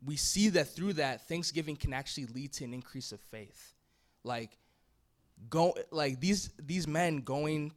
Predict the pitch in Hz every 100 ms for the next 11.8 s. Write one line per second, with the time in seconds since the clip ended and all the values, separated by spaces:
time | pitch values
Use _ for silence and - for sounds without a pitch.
0 | - - 165 175 170 185 _ _ - 127
1 | - 160 160 - 135 131 - 147 170 139
2 | 117 - _ _ _ _ _ - 127 170
3 | 190 160 156 143 - 170 160 135 - 151
4 | 127 110 131 110 - _ _ _ _ -
5 | 156 127 180 175 160 165 151 - - 127
6 | 123 120 127 117 104 101 101 _ _ -
7 | 151 - 180 180 - 147 165 147 - 156
8 | 127 131 131 120 113 117 127 110 92 _
9 | - 139 139 139 135 - 131 117 107 123
10 | 120 - 110 101 - 92 - - - 110
11 | 107 104 110 104 107 - 92 95